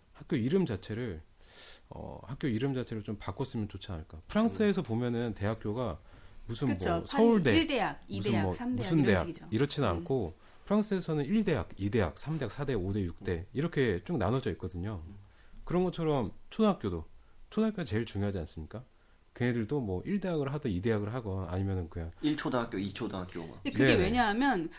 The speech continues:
Speaker 3: 우리나라 같은 경우에는 그 수능을 보고
Speaker 2: 음.
Speaker 3: 이제 각 대학마다 지원을 해서, 그러니까 대학 입시라고 하잖아요. 우리의 그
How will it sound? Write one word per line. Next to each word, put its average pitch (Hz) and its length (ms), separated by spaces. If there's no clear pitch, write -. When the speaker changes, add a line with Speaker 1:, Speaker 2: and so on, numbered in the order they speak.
Speaker 3:
우리나라 330 440
같은 285 280
경우에는 190 1000
그 170 320
수능을 359 400
보고 269 420
Speaker 2:
음. - 140
Speaker 3:
이제 190 340
각 - 260
대학마다 214 680
지원을 214 460
해서, 226 220
그러니까 175 340
대학 233 320
입시라고 202 480
하잖아요. 202 640
우리의 202 720
그 160 520